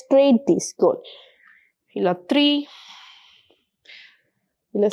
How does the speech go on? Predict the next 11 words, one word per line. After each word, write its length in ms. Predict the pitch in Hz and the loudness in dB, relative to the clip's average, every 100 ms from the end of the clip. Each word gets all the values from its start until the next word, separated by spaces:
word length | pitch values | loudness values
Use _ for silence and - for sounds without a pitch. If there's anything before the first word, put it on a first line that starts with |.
| - | -2
slowly 460 | 214 202 190 233 254 | 2 4 4 2 0
ఫోర్. 220 | - 175 - _ _ 233 | 0 -2 -2 _ _ 2
ఇది 120 | 254 | 4
అంత 220 | 269 330 339 - | 4 2 0 -2
టఫ్ 200 | 269 277 311 | -4 -2 -2
ఏం 80 | 277 220 | -2 -4
అనిపించదు, 520 | 220 220 208 220 269 339 | -4 -6 -4 -2 2 2
మనకి 260 | 240 240 233 226 | 2 -2 -4 -6
ఈజీగానే 440 | 226 240 226 226 185 | -4 -2 0 2 0
వచ్చేస్తుంది, 480 | 185 196 190 233 285 285 | 0 -4 -4 -2 -2 -2
హ్యాపీగా 480 | 220 208 214 226 | -2 -2 -2 0